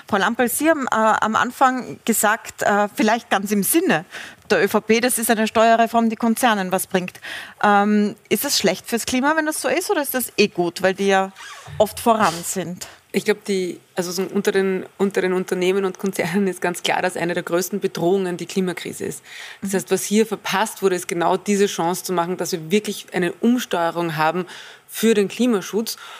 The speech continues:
Speaker 2: Und wenn wir darüber reden, ich glaub, es wurde kolportiert, achtzehn, äh, Milliarden Euro an Entlastung über die nächsten Jahre, ähm, dann muss man dem schon eine andere Zahl auch entgegenstellen, nämlich dass, wenn wir diese Klimakrise nicht in den Fall bringen,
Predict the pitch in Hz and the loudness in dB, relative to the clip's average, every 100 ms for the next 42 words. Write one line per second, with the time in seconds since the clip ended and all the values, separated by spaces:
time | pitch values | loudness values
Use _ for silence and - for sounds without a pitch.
0 | - - - 190 185 208 196 190 196 185 | -20 -6 -2 2 4 4 4 2 0 0
1 | 165 196 214 202 202 175 180 - 180 180 | 2 2 4 0 0 -2 -2 -4 -4 -2
2 | 185 185 190 196 - - - 196 196 190 | -4 -4 0 0 0 -4 -2 0 2 2
3 | 190 180 175 180 180 170 156 170 190 - | 0 0 0 0 0 2 2 2 0 0
4 | - 190 190 185 185 175 - 180 - 196 | 0 2 2 2 0 0 0 -2 -2 -2
5 | 185 185 175 175 - 196 151 151 190 247 | -2 -4 -4 -8 -4 -2 0 0 0 0
6 | - - - - - - 190 190 - 190 | -2 -14 -18 -18 -20 -2 0 0 -2 0
7 | 190 202 226 214 208 214 214 208 - 202 | 2 4 2 2 -2 0 -2 -2 -2 -2
8 | 220 - 208 - 240 220 185 170 175 180 | 0 -2 0 0 2 0 -4 -4 -6 -4
9 | 185 185 196 196 190 202 185 180 185 208 | -2 2 2 0 -2 -4 -2 0 2 0
10 | 202 185 196 214 208 202 202 185 196 247 | 0 -2 -2 0 0 0 -2 0 2 0
11 | 240 180 165 151 156 156 202 233 | -2 -4 -4 -4 -6 -4 -4 -4